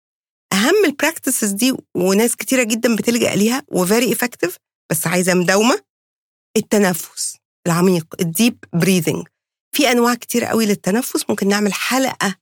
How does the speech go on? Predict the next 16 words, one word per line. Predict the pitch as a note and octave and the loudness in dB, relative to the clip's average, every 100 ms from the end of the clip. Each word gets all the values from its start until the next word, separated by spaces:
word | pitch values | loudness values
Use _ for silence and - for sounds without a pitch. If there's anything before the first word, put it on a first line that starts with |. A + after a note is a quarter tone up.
| _ F3+ | _ -4
لوحدها | E3+ - - A3+ F#3+ | -4 -4 -4 -2 -2
عليه، | F3 E3 D#3 - _ _ _ _ | 0 0 -2 -6 _ _ _ _
بس | E3 - | -4 -2
التنفس | D#3+ - F#3 A#3+ - D#4 D4 | -2 0 2 2 0 -2 -2
بيأكتيفيت | F#3+ F#3+ - F#3+ - G#3+ G#3+ D4+ - | 0 0 0 -4 -2 0 0 0 0
الباراسمباثيك | - G3 A3+ A#3 G#3+ - F#3 E3+ F3 E3+ - _ _ _ _ _ _ - | -2 0 0 2 0 -2 -2 -2 -4 -6 -10 _ _ _ _ _ _ -6
اللي | D#3 | 0
هو | E3+ F3+ | 2 2
بتاع | - F3+ | 0 0
الريست | E3+ F3+ G#3 - | 0 0 0 -2
والريكفري. | A#3 A#3+ B3 - E4+ C#4+ C4+ _ _ _ _ _ _ _ F3+ | -2 0 0 -2 0 0 -2 _ _ _ _ _ _ _ 0
علشان | F#3 F3+ A#3 A#3+ B3+ | 2 2 2 2 4
يقلل | A3 - A#3 A#3+ A#3 - | 2 2 2 4 2 0
الاكتيفيشن | - E3+ - F3 G#3+ - G3 | -2 -2 -2 0 0 0 0
بتاع | F3+ G3+ G#3 - | 0 -2 -2 -4
السمباثيك | F3 - E3 - G3+ G3+ E4 | -4 -2 -4 -4 -4 -4 -8